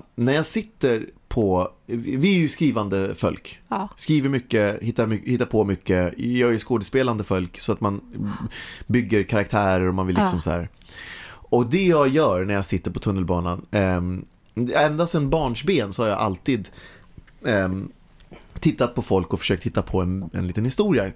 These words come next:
Speaker 2: Mm.
Speaker 1: Varför är de där och vad gör de och så här. Det blev, eh, det har utvecklats
Speaker 2: Ja.
Speaker 1: sedan barnsben till att bli så här, men hur, eh,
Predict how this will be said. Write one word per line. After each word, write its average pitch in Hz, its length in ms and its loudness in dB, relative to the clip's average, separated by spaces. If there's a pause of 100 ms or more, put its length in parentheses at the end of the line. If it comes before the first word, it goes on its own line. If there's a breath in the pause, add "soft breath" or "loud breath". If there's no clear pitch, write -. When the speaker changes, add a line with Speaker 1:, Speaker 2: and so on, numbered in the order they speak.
Speaker 2:
Mm. 220 180 4
Speaker 1:
Varför 95 420 0
är 92 80 0
de 90 160 -4
där 92 180 0
och 90 60 -4
vad 92 100 2
gör 92 180 0
de 98 240 -4
och 95 180 -8 (160)
så - 140 -2
här. 90 140 -2 (800)
Det 151 420 2
blev, 147 380 2 (140)
eh, 135 260 2 (560 loud breath)
det 135 140 2
har 165 160 2
utvecklats 135 1000 0
Speaker 2:
Ja. 262 100 4
Speaker 1:
sedan 117 160 4
barnsben 98 520 0
till 113 180 2
att 104 80 2
bli 101 180 0
så 101 100 -2
här, 104 80 2
men 117 140 0
hur, 143 420 0 (920)
eh, 110 80 2